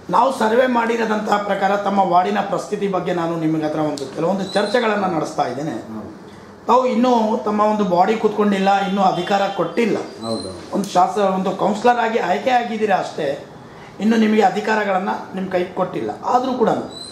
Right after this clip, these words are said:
Speaker 1: ಇವತ್ತಿನ ಪರಿಸ್ಥಿತಿಯಲ್ಲಿ ನಾವು ನೋಡಿರೋ, ಬಂದಿರೋದಂತಹ ಪ್ರಕಾರ ರಸ್ತೆಗಳ ಏನು ಪರವಾಗಿಲ್ಲ, ಒಂದು ಸ್ವಲ್ಪ ಅಭಿವೃದ್ಧಿ ಆಗಿರ್ತಕ್ಕಂಥದ್ದು, ಆದ್ರೂ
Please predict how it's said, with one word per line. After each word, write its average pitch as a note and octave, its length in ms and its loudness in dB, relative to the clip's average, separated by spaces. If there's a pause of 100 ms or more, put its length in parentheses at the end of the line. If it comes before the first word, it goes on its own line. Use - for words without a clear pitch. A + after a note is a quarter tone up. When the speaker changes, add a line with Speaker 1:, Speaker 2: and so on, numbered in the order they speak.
(320)
Speaker 1:
ಇವತ್ತಿನ C4 400 4 (140)
ಪರಿಸ್ಥಿತಿಯಲ್ಲಿ A#3 600 0
ನಾವು G3+ 240 2
ನೋಡಿರೋ, G#3 520 2
ಬಂದಿರೋದಂತಹ G3 580 2
ಪ್ರಕಾರ - 380 0 (840)
ರಸ್ತೆಗಳ C4 400 4 (100)
ಏನು B3 260 0
ಪರವಾಗಿಲ್ಲ, A#3 440 2
ಒಂದು A3 120 0
ಸ್ವಲ್ಪ G#3+ 180 0
ಅಭಿವೃದ್ಧಿ G3+ 380 2
ಆಗಿರ್ತಕ್ಕಂಥದ್ದು, F3 920 -2
ಆದ್ರೂ - 360 2